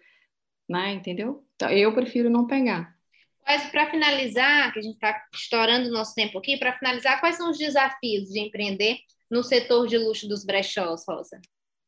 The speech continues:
Speaker 1: Eu acho que, ah, é, a questão fiscal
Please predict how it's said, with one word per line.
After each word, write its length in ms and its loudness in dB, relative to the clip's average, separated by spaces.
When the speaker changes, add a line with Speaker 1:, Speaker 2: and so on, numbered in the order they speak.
Speaker 1:
Eu 200 4
acho 380 2
que, 500 4
ah, 500 2
é, 480 0
a 120 -6
questão 320 -2
fiscal 760 0